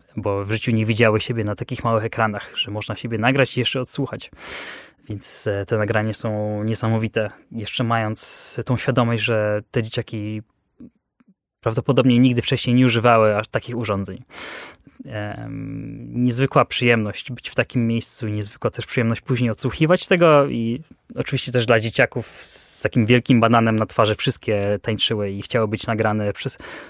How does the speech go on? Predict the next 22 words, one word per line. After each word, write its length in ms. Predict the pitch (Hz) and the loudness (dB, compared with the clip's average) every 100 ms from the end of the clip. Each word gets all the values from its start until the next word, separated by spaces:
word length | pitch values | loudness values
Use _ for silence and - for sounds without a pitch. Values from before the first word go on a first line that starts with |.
| - _ | -20 _
naskakiwały 560 | 127 - 135 143 131 131 | 0 2 0 2 4 6
na 80 | 127 | 4
siebie, 260 | - 131 | 4 2
byle 240 | 120 127 120 | 2 2 2
tylko 680 | 120 - 117 113 110 110 113 | 0 2 4 6 4 4 2
być 280 | 117 - | -2 -2
w, 260 | - - - 98 | -10 -14 -6 -4
na 100 | 98 | -2
tym 160 | - 117 | -2 0
małym 200 | 104 107 | 0 -2
ekraniku. 500 | 104 107 101 - - - - - - - _ _ | -4 -6 -6 -8 -12 -12 -14 -14 -16 -20 _ _
Więc, 480 | 107 107 - - - 101 101 101 104 | -6 -6 -6 -6 -4 -4 -4 -4 -6
em, 360 | 101 101 101 110 _ _ _ _ _ - - 113 101 _ | -6 -6 -8 -10 _ _ _ _ _ -18 -16 -14 -16 _
no, 160 | 135 127 | 0 2
ciekawe 380 | - - 117 107 | 2 2 2 0
bardzo 260 | 98 - | -6 -10
przeżycie. 380 | - 135 120 - - - - | -10 -10 -8 -12 -12 -16 -10
Czy 240 | - 117 | -4 -2
chociażby 500 | - - 117 117 120 110 110 107 107 104 | -4 -6 -6 -2 2 4 4 2 2 0
w 460 | 107 - - - - | -6 -14 -16 -16 -6
jednym 340 | 120 110 107 110 | -2 0 0 -4
z 240 | - - | -6 -6